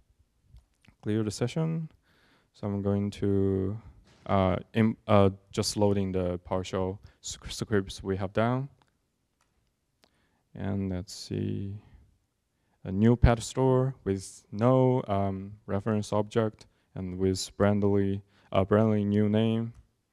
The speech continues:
And we will get the output from there. Um, and, uh, let's see how helps looks like now. And we have all of the information from synopsis, placing order, description, and all of the parameters,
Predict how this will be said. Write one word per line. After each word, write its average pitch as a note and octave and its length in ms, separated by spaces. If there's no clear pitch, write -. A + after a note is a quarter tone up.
And F2+ 80
we F#2+ 140
will F2+ 180
get F2 240
the E2 320
output - 360
from - 220
there. - 120
Um, B2 360
and, B2 500
uh, A#2 400
let's G2 180
see - 180
how F#2 160
helps C3 320
looks F#2 240
like - 140
now. - 420
And A2 100
we G2+ 100
have - 240
all G#2 260
of F#2+ 100
the F2+ 60
information F2 760
from F#2+ 260
synopsis, B2+ 640
placing F#2 440
order, A2 440
description, A2 760
and F2 200
all F#2+ 220
of F#2 80
the F2+ 100
parameters, G2 720